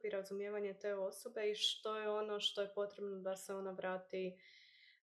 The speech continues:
vrati u taj balans da može i regulirati svoje emocije, jer ovo što si ti rekla,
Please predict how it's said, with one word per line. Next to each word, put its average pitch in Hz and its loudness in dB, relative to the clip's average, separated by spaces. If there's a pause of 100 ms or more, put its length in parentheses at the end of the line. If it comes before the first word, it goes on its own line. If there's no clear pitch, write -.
(160)
vrati 226 6
u 208 4
taj 202 2
balans 202 2
da 196 -2
može 190 0
i 190 0
regulirati 190 0
svoje 190 -6
emocije, 185 -2
jer 196 2
ovo 208 0
što 202 -2
si 196 -8
ti 208 0 (180)
rekla, 190 -2